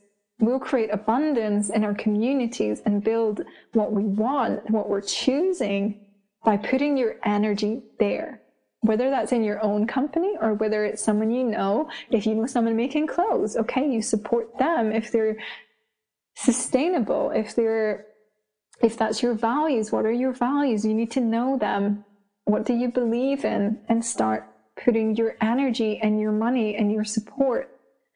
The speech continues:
Now we're sharing, or maybe not personally, but collectively, we're sharing all these news and we're sharing this and we're sharing that. Okay, what if we just started sharing our friends' businesses, you know? What if we just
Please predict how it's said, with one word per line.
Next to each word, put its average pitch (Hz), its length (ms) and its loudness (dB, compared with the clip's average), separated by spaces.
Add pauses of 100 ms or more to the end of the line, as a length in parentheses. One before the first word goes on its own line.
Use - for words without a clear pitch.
(120)
Now 226 200 4
we're 254 180 0
sharing, 254 680 0 (380)
or 226 100 4
maybe 254 220 2
not 226 160 -2
personally, 262 560 0
but 208 160 -2
collectively, 233 720 0
we're 208 140 0
sharing 214 520 0
all 220 160 0
these 247 220 0
news 269 560 0
and 208 140 0
we're 208 100 0
sharing 214 460 0
this 226 240 -2
and 269 80 0
we're 233 160 0
sharing 240 500 0
that. 285 400 0
Okay, 359 300 0
what 320 180 0
if - 140 -4
we 359 100 2
just 349 200 -2
started 294 340 -2
sharing 269 380 0
our 294 100 0
friends' 247 400 -2
businesses, 233 840 -2
you 226 80 2
know? 226 220 0
What 269 240 0
if 269 60 2
we 262 180 2
just 254 320 -4